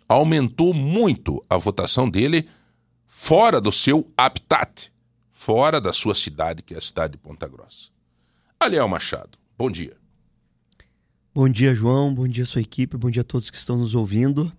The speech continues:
Speaker 2: Obrigado pelo convite de estar aqui. É uma alegria, uma honra poder conversar com o nosso querido Paranazão.
Speaker 1: Aliel, o...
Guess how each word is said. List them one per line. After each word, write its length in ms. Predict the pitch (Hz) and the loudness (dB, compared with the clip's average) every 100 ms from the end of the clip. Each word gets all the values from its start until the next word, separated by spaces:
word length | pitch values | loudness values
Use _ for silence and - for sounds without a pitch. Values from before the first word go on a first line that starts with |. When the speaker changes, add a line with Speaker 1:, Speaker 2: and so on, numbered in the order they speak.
| _ _ _ _ | _ _ _ _
Speaker 2:
Obrigado 340 | - 117 120 120 | -2 0 0 -2
pelo 220 | 123 127 _ _ _ _ - | -4 -6 _ _ _ _ -6
convite 400 | 123 123 139 117 | 0 2 2 0
de 80 | |
estar 200 | 107 123 | -4 -2
aqui. 260 | 113 - 127 | -2 -2 -2
É 40 | |
uma 100 | 127 | 0
alegria, 400 | 123 117 107 123 | 0 0 0 0
uma 160 | 131 120 | 2 0
honra 460 | 113 127 135 139 143 _ _ _ - | 0 2 2 -2 -6 _ _ _ -6
poder 200 | 117 120 | -2 0
conversar 480 | 135 120 - 123 127 | 0 0 0 -2 -2
com 120 | 127 | -4
o 40 | |
nosso 280 | 120 120 - | -2 -2 -4
querido 320 | 127 117 127 | -4 0 -2
Paranazão. 600 | - 123 120 117 98 110 - _ _ _ _ _ _ _ _ _ _ _ | -2 -2 -2 -2 -4 -8 -12 _ _ _ _ _ _ _ _ _ _ _
Speaker 1:
Aliel, 600 | - 156 151 104 71 - _ _ _ | -4 2 4 4 2 -4 _ _ _
o... 1120 | 113 120 120 120 117 110 104 98 92 80 71 | -8 -4 -2 -2 0 0 0 0 0 -2 -6